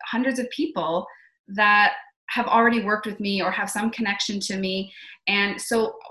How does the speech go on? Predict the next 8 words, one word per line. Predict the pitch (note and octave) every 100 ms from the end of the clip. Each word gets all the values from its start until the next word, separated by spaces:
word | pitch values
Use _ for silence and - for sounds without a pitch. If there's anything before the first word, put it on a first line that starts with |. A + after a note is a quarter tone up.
| G3 F#3+ _ G3
I | G#3 A#3+ B3 A3 G#3+
really | A#3+ C4+
wanna | A#3+ A#3 A3 F#3+
work | F3+ G3 G3+ - -
on, | F3+ F#3 F3+ F3 F3 F3+ - - - - _
um, | F3 E3+ E3 D#3 D3+ C#3+ - _ - - - - - _ _ _ - -
sorry, | - - E3+
my | E3